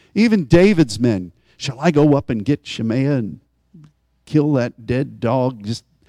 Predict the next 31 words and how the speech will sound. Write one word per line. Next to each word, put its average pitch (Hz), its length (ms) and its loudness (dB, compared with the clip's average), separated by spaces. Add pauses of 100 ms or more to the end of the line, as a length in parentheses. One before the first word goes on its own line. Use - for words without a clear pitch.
(380)
David 135 240 -4
said, 120 180 -6
"What 190 220 0
am 277 100 0
I 254 80 2
gonna 240 100 -2
have 220 120 -2
to 175 80 -2
do 170 260 0
with 147 220 2
you 156 80 0
sons 151 380 -4
of 120 120 -4
Zeruiah?" 107 680 -4 (920)
See, 190 380 -2 (320)
w-, - 200 -10 (100)
as, 175 500 0
as 160 440 0
those 214 520 2
that 180 260 -2
are 139 260 -2 (880)
walking 185 520 2
with 175 260 0
God 151 280 0
as 131 120 -2
sons, 113 480 -2
we 127 160 0
need 196 160 -4
to 185 80 0
recognize 156 840 0
now 104 440 -4